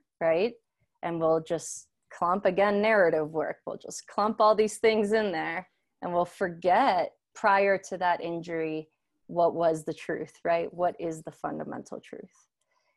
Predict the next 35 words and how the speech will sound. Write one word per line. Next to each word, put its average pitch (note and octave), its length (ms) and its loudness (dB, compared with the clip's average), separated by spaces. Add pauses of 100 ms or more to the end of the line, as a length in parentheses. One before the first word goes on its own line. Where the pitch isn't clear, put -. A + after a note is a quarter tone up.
And F#3 160 -2
it's F3 200 -4
fascinating, G#3 760 -2
like, E3+ 240 -6
studying F#3+ 560 -2
biologically E3+ 1120 0
the D#3+ 300 -4 (280)
impact F#3 420 -6
of D#3+ 100 -8
attachment E3 800 -8
and D3+ 120 -8
tra-, - 220 -8 (140)
early G#3 320 2
trauma E3 420 -8
work. D#3+ 400 -4 (600)
You G3 100 0
know, F#3 240 4
the F3 180 4
brain F#3 380 0
will F#3 180 0
actually F#3 480 0
override F3+ 1000 0 (420)
a F3+ 80 -4
desire E3+ 440 2
for F3 180 -8
safety. F3 340 -8
So F3+ 200 -4
if, - 180 -8
let's F3+ 240 -4
say, G3 160 0
a F#3 60 -2 (180)
parent G3 400 -4
is F3 200 -6
the E3 100 -12
perpetrator, - 920 -10